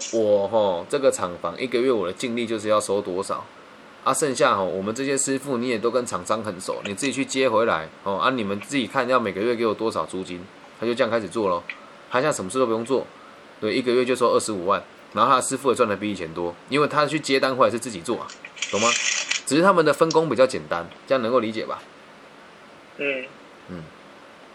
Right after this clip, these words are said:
Speaker 1: 他自己的机台也有塑胶射出，也有C N C啊。他说：“那你们自己去做啊。”啊，这样做下来之后，反而大家的收入变得更高了，而且他也不管这些员工在干嘛。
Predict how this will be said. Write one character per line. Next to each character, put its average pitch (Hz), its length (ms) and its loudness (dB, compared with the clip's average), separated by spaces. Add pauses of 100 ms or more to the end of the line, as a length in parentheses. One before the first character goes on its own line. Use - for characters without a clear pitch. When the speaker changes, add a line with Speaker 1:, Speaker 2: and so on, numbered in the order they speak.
(280)
Speaker 1:
他 139 480 4
自 151 100 -6
己 123 140 -6
的 107 100 -2
机 131 180 -2
台 101 200 -2
也 110 60 0
有 120 100 4
塑 117 180 -4
胶 110 140 4
射 110 160 -2
出， 107 160 -4
也 110 80 0
有 95 60 0
C 95 200 -4
N 92 140 -4
C 87 240 -8
啊。 80 80 -4 (200)
他 127 120 4
说 135 140 0
：“那 135 100 4
你 101 120 -2
们 92 140 -6
自 127 100 -6
己 113 60 -2
去 113 120 -8
做 104 240 -2
啊。” - 40 -6 (720)
啊， 143 60 0 (120)
这 - 120 4
样 131 100 2
做 147 160 2
下 135 140 2
来 110 60 2
之 120 80 4
后， 127 60 8
反 90 200 2
而 92 80 -2
大 117 180 4
家 120 120 4
的 107 100 0
收 104 160 -2
入 104 100 -2
变 101 140 -2
得 90 80 -6
更 90 220 -6
高 78 220 -6
了， 80 80 -8 (640)
而 131 80 4
且 123 100 2
他 139 120 4
也 120 80 4
不 135 100 -4
管 110 160 4
这 113 100 0
些 117 100 0
员 104 120 0
工 101 140 -4
在 101 100 2
干 101 100 2
嘛。 - 180 -8